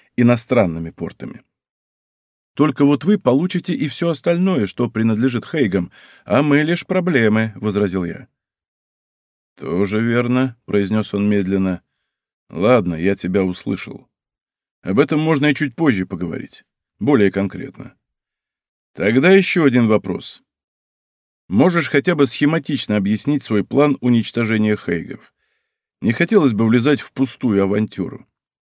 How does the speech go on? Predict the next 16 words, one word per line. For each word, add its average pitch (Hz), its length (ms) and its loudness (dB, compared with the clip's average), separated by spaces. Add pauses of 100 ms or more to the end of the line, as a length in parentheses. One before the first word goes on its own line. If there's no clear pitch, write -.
(640)
"Вам 95 320 -2
в 90 40 -2
любом 104 280 -2
случае 160 380 -6
ничего 139 300 -2
не 131 120 2
грозит", 110 500 -4 (240)
пожал 95 260 0
я 90 120 0
плечами. 90 540 -6 (500)
"Не 87 280 -4
совсем 135 540 -2
верно", 98 400 0
качнул 98 400 -4
он 92 160 -2
головой. 90 500 -2